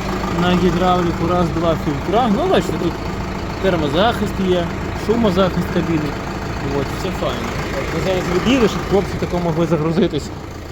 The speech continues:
Бо бачите, вже у нас трохи є ажіотаж по них. О, трохи люди беруть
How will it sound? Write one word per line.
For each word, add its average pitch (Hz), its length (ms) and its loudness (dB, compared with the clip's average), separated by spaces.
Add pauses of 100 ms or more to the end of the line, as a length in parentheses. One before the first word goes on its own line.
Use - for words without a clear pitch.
(220)
Бо 151 100 0
бачите, 160 420 0
вже 160 240 2
у 165 60 0
нас 165 180 0 (1040)
трохи 190 300 4
є 175 280 6 (1120)
ажіотаж 156 520 -2
по 175 160 -4
них. 190 160 0 (1120)
О, 131 160 -10 (520)
трохи 156 240 -12 (400)
люди 151 200 -4
беруть 143 300 -2